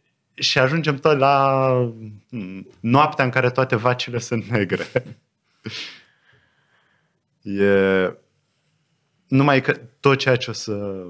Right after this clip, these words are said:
vorbim noi de acum încolo, de fapt, despre filozofie, va fi o meditație asupra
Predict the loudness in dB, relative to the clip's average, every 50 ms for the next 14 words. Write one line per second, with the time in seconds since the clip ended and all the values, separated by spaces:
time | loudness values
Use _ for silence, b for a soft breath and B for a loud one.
0 | -18 -20 _ _ -10 -8 -8 -2 0 0 0 0 -2 -4 -4 -2 -2 -2 -2 -4
1 | -6 -8 -6 -6 -4 -4 -4 -4 -6 -10 -12 -12 -12 -14 -16 -18 -16 -18 -18 -16
2 | -18 -20 -20 _ -18 -18 -18 -18 -20 -20 -20 -20 -20 -20 -20 -12 -10 -10 -10 -10
3 | -12 -16 _ _ _ _ _ _ -12 -10 -10 -4 0 0 0 0 0 -4 -8 -14
4 | -12 -10 -8 -2 0 2 4 4 2 2 0 2 2 2 2 2 -2 -6 -8 -4
5 | -2 2 2 2 2 0 -2 -8 -10 -10 -8 -6 -6 0 2 4 4 4 4 2
6 | 0 -2 -10 -12 -14 -6 -4 -2 0 2 2 0 -2